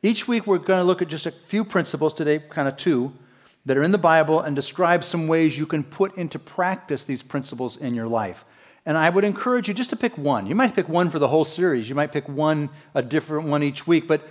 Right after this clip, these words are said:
don't try and do everything. Just focus on something. If you do, and if you do it prayerfully, you will become more like Jesus. You will please him in whatever flawed attempts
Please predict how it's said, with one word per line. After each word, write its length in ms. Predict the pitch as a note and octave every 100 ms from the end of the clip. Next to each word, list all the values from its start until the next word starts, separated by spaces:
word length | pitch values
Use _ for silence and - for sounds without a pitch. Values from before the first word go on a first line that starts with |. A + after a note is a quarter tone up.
| -
don't 200 | B3 C4
try 140 | C4 G3
and 80 | D#3
do 140 | D3
everything. 400 | C#3 B2 A2+ G2+
Just 160 | - -
focus 500 | - G3 G3 F#3+ -
on 160 | E3
something. 580 | - - D3+ - G2 - _ _ _ _ _ _ _ _ -
If 200 | A3 C4+
you 140 | D4+ D4
do, 380 | A#3+ B3 F#2 - _ _ _ _ _ _ _ _ -
and 120 | A#2+
if 160 | C3 D3+
you 140 | C#3 - -
do 140 | D#3
it 100 | G3
prayerfully, 460 | - G3+ G3 C#3 C3
you 200 | C3 D3+
will 200 | D3 D3
become 280 | C#3+ - C#3
more 200 | C3 B2+
like 200 | B2 A#2+
Jesus. 420 | C#3 B2 C#3 - - _ _ _ _ _
You 160 | C#3 F3
will 120 | F3+
please 340 | G3 A3+ F3+
him 260 | A2 F#2+ -
in 160 | C#3 B2+
whatever 280 | B2+ C#3+ D#3
flawed 300 | - C#3+ C3+
attempts 480 | - A#2 A2 -